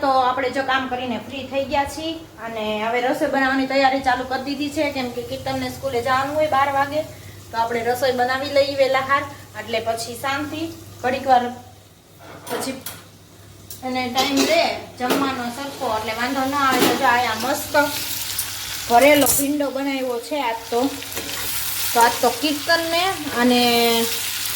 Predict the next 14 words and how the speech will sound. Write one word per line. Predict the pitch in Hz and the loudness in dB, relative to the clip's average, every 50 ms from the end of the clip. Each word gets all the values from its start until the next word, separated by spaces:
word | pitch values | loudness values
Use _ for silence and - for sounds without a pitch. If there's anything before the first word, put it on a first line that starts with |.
| - - - - - - - - - - - - | -4 -6 -6 -6 -6 -6 -6 -6 -8 -6 -4 0
એના | 240 233 226 226 | 2 2 4 4
પપ્પાને | 262 269 262 285 269 262 254 240 233 240 | 4 4 6 4 4 6 6 6 8 10
બેયને | 254 269 285 294 294 269 240 247 | 10 10 10 10 6 4 4 4
બાંધવાનું | 240 247 277 - 262 247 226 220 220 214 214 - | 4 4 4 4 4 4 2 2 0 -2 -2 -2
થવાનું | 226 220 220 208 196 190 202 202 - | -2 0 0 0 -2 -2 -6 -4 0
છે, | 240 226 208 196 - | 2 2 2 2 0
કેમ | 214 214 214 208 214 | -2 -4 -2 0 0
કે | 214 208 208 | 0 2 4
જો | 240 226 202 185 - - - - - - - - - - - - - | 4 4 4 4 2 -2 -4 -6 -8 -10 -10 -10 -10 -10 -10 -4 2
કીર્તનને | 262 277 285 285 - 294 294 285 277 277 277 262 262 | 4 4 4 4 2 4 6 6 8 8 6 6 6
ભરેલો | 262 254 269 262 262 254 247 247 | 6 6 6 6 6 6 4 4
નથી | 262 262 277 269 - 226 | 4 4 2 2 2 4
ભાવતો | 220 214 226 226 233 269 285 339 403 - - - 226 220 | 4 4 2 4 4 4 4 2 2 -2 -6 -8 -8 -6
અને | 214 214 214 | -4 -4 -2